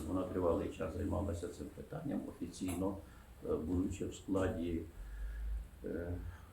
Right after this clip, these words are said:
обласної структури, яка займалася цим питанням, вона десь має під'їхати. Якщо нам вдасться її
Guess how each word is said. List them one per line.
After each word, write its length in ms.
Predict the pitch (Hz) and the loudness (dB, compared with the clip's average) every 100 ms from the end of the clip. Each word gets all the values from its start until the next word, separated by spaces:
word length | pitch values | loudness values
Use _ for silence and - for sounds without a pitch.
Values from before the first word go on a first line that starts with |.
| - | -6
обласної 540 | - - - 101 90 | -2 -2 0 6 6
структури, 720 | 87 - 87 - 95 92 98 110 - - - - - - - - - | 6 2 -2 0 0 2 2 0 -6 -14 -16 -16 -12 -10 -10 -10 -6
яка 260 | - - | -6 0
займалася 540 | - 90 92 87 87 - | 2 4 4 4 2 0
цим 120 | 90 | -2
питанням, 460 | 85 - 85 82 78 | -2 0 0 2 2
вона 160 | 90 104 | 2 2
десь 160 | - - | 2 2
має 200 | - - | 2 2
під'їхати. 680 | - - - - - - 107 - - - | 2 -2 -2 -4 -6 -8 -10 -12 -14 -6
Якщо 260 | 87 - - | -4 0 2
нам 180 | 92 90 | 4 4
вдасться 360 | 90 90 - | 4 2 0
її 460 | 85 85 85 - | 2 2 2 0